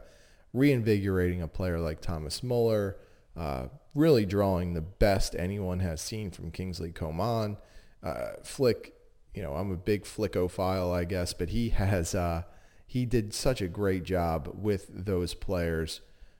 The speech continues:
Uh, it gives people hope for Germany, but, I mean, what he did with Goretzka and giving him the opportunity to go out and compete, I think made Goretzka's career. This has made the kid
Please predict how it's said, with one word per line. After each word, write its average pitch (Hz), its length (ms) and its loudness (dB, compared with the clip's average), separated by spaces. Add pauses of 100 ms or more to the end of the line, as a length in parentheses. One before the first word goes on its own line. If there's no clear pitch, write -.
(140)
Uh, 78 360 -4 (100)
it 101 160 -4
gives 143 180 6
people 117 340 2
hope 107 280 2
for 87 140 -6
Germany, 98 540 0
but, 80 380 -2
I 92 80 -2
mean, 92 280 -4
what 117 140 2
he 127 100 -4
did 110 160 0
with 107 160 -4
Goretzka 95 600 -2
and 95 160 -6
giving 104 500 -2
him 92 340 -4
the 95 180 -4
opportunity 92 720 -4
to 92 80 -6
go 90 180 0
out 87 140 2
and 90 80 -10
compete, 104 540 -2 (360)
I - 120 2
think 180 180 4
made 135 240 6
Goretzka's 107 420 4
career. 80 520 -4
This 90 160 -4
has 92 180 2
made 92 320 0
the 90 80 -2
kid 82 400 0